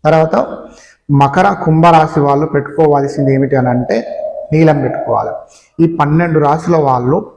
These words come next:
పేర్ల మీద, అంటే మీ పేరు, ఎగ్జాంపుల్ ఇప్పుడు నా పేరు రాజు శాస్త్రి అండి, ఇప్పుడు రాజు గారు అంటే రాజు గారికి ఏమొస్తుంది? తుల రాశి వస్తుంది. కాబట్టి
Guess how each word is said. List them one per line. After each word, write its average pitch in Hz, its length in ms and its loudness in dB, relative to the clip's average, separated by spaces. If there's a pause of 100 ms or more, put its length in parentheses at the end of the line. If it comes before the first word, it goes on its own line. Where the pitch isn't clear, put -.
(160)
పేర్ల 196 360 6
మీద, 135 240 -2
అంటే 139 380 -4
మీ 160 140 0
పేరు, 160 380 0 (500)
ఎగ్జాంపుల్ 139 540 -2
ఇప్పుడు 147 180 -2
నా 143 80 2
పేరు 143 220 -2
రాజు 147 240 0
శాస్త్రి 139 400 -4
అండి, 139 160 -2
ఇప్పుడు 185 280 -4
రాజు 139 380 2
గారు 143 280 0
అంటే 143 400 -6 (320)
రాజు 139 220 2
గారికి 147 300 0
ఏమొస్తుంది? 151 480 0
తుల 143 240 0
రాశి 143 300 -4
వస్తుంది. 135 340 -2
కాబట్టి 139 440 -2